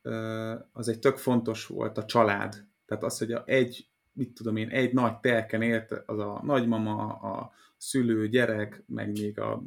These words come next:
unokatesók, meg minden. Saját földművelésük volt, meg minden. Tehát, hogy, ö, most így a,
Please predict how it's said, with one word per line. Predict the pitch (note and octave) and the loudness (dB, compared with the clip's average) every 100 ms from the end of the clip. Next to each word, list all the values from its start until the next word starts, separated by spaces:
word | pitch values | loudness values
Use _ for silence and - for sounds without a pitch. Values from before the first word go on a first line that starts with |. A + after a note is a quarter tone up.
| - | -4
unokatesók, | C3+ B2+ A#2+ A2 - A2 G#2 - | 2 2 2 -2 -6 -6 -8 -4
meg | A2 | -2
minden. | A2 G#2+ G2+ G2+ - _ _ _ - | 0 0 -4 -8 -18 _ _ _ -20
Saját | - - C3+ A#2+ A2+ A2+ | -8 4 6 6 2 -2
földművelésük | B2+ B2 A#2+ A2 A2 A2 A2 A2+ A2 | 4 4 4 2 0 -2 -4 -6 -6
volt, | A2+ G#2+ - | -6 -6 -6
meg | A2 | -4
minden. | G#2+ G#2 G#2 G#2 | -4 -4 -6 -4
Tehát, | A2+ G#2+ | -4 0
hogy, | A#2+ A#2+ | 0 4
ö, | A#2+ A#2+ A#2+ - _ _ _ _ _ _ _ - - - - | 4 4 2 -2 _ _ _ _ _ _ _ -20 -16 -16 -10
most | - C3 - | 0 0 2
így | C3+ B2+ | 2 4
a, | B2 B2 - | 4 2 0